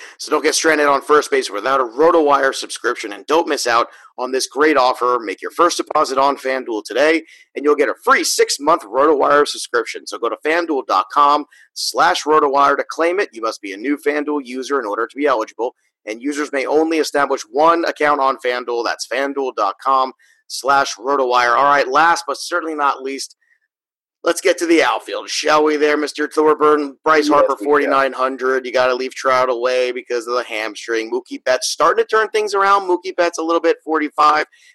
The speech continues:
Speaker 1: Uh, then you got Charlie Blackmon underneath him. Any of these elite guys, the high-priced guys, catch your fancy here. Uh, is it Mookie Betts right now who's starting to turn things on? Because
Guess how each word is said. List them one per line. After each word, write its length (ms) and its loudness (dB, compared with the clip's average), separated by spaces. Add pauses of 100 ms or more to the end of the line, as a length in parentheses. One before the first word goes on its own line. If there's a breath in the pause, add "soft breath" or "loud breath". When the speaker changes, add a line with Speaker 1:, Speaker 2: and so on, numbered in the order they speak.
(100)
Speaker 1:
Uh, 100 0
then 100 0
you 60 -4
got 180 0
Charlie 320 -2
Blackmon 560 -2
underneath 500 -10
him. 360 -4
Any 180 -2
of 80 -2
these 140 -4
elite 320 -2
guys, 340 2
the 80 -10
high-priced 600 -2
guys, 320 -4
catch 320 -10
your 100 -12 (100)
fancy 400 -8
here. 260 -6 (340 soft breath)
Uh, 160 -2 (100)
is 160 -4
it 100 -2
Mookie 320 -2
Betts 280 -2
right 160 -2
now 200 -4
who's 160 -10
starting 320 -6
to 60 -6
turn 260 -4
things 280 -6
on? 200 0
Because 360 -6